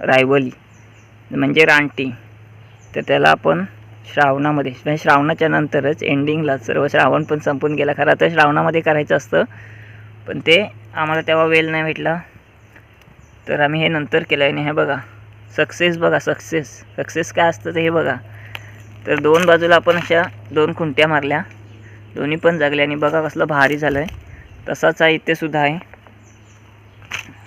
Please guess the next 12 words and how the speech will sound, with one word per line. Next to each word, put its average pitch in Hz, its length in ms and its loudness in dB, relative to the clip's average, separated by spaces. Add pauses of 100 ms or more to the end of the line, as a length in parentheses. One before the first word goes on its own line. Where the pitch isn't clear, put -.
(120)
बघू 143 260 -4
शकता - 300 -6
तुम्ही. 123 200 -6 (1400)
याला 156 160 2
आपण 165 300 2
खुंट्या 160 360 2
मारलेल्या 147 340 2
बघा. 156 140 2
ही 151 180 0
साईड 160 280 0
आहे 165 80 0
ना 165 160 2